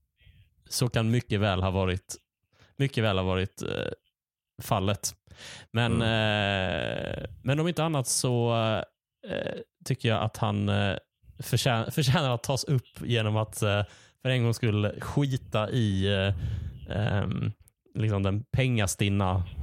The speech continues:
Speaker 1: filmmagnaten George Lucas, eh, och fokusera på vad han tyckte om filmen.
Speaker 2: Ja. Nej, men jag, jag, jag, han,
Speaker 1: Ja.
Speaker 2: han f-, han får lite, eh, eh,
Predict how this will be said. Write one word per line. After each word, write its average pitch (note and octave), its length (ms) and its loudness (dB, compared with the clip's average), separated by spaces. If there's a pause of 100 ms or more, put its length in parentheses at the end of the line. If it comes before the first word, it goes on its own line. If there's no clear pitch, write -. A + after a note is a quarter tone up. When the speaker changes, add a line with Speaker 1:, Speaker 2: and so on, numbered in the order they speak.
(180)
Speaker 1:
filmmagnaten G#2 760 2
George G#2 320 2
Lucas, - 560 -4
eh, G2 160 2
och G2+ 120 -2
fokusera A2 540 0
på G2+ 320 -2 (100)
vad A2+ 100 2
han G2+ 140 0
tyckte - 400 -4
om G2 180 0 (380)
filmen. G2 420 0 (200)
Speaker 2:
Ja. C#3 200 -2 (1300)
Nej, C3+ 140 -4
men E3 160 -2
jag, E3 180 -2
jag, D3+ 160 -2 (160)
jag, G#2+ 140 -2
han, D#3+ 260 0
Speaker 1:
Ja. B2+ 100 4
Speaker 2:
han D#3+ 180 -2
f-, - 260 -6
han D#3 160 0
får D#3+ 280 -2
lite, E3 460 -4
eh, B2+ 420 -2 (2000)
eh, - 600 -8